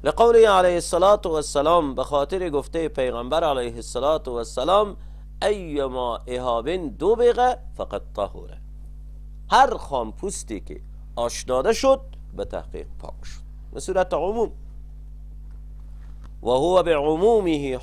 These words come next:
حجة علی مالک رحمه الله، این حدیث به صورت عمومش که ایما اهاب، هر خام پوستی که باشد، این حدیث به عموم خود، با عام بودن خود حجت است علیه امام مالک رحمه الله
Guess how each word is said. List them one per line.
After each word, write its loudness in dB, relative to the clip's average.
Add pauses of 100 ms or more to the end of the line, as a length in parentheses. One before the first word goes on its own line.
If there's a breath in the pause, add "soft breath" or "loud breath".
حجة 0
علی 0
مالک 0
رحمه -4
الله، 6 (640 soft breath)
این -2
حدیث -4 (200)
به -4
صورت -4
عمومش 2 (200)
که 2
ایما 4
اهاب، -2
هر 4
خام -2
پوستی -12
که -8
باشد، -10 (720 soft breath)
این -2
حدیث -2
به 0
عموم 2
خود، -2 (300)
با 2
عام 2
بودن 2
خود 2 (260 soft breath)
حجت 2
است -2
علیه -2
امام -4
مالک -6
رحمه -8
الله 4